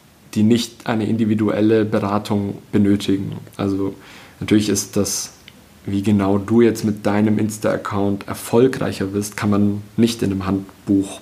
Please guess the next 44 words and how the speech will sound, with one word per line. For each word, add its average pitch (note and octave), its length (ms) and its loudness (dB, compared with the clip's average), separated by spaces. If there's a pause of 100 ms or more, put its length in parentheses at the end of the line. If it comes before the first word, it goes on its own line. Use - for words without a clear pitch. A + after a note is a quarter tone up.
beantworten, G2+ 680 -2
weil G2 80 -2
das G2 160 -2
einfach G2+ 220 -2
sehr, G2 180 0
sehr F#2+ 120 0
schwierig G2+ 420 2
ist. - 180 -2
Und A2 200 -4
wir G2+ 100 0
gesagt G2 360 -2
haben, G2+ 140 0 (440)
es G2+ 140 -8
wäre G2+ 120 4
nicht G2+ 220 2
seriös, G#2 640 4 (260)
das G#2 180 -2
zu G2+ 100 -2
versprechen. - 540 -2 (200)
Wir G2+ 140 -2
haben G2 140 0
nirgends G2+ 300 2
geschrieben, G2+ 280 -2
dass G2 160 -4
wir F#2+ 60 -4
versprechen, G#2+ 640 2 (540)
wenn G2 100 2
du G2+ 60 2
dieses G#2+ 200 4
Buch G#2+ 240 0
liest, G#2+ 360 2
wirst G#2 160 -4
du A2 60 0
danach G2+ 360 -2
reich. G#2 380 0 (320)
Wenn G#2 100 -6
du G2+ 60 -4
dieses G#2+ 220 0
Buch G#2+ 300 -4
liest, G#2 360 -2
wirst G#2 200 -4
du G#2 40 -4
danach, G2+ 440 0 (460)
äh, G2 320 0